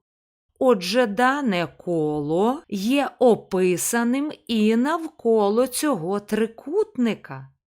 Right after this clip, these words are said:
Або цей трикутник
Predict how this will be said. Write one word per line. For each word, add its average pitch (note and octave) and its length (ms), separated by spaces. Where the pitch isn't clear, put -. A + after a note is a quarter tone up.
Або E3 800
цей G#3 460
трикутник G3+ 920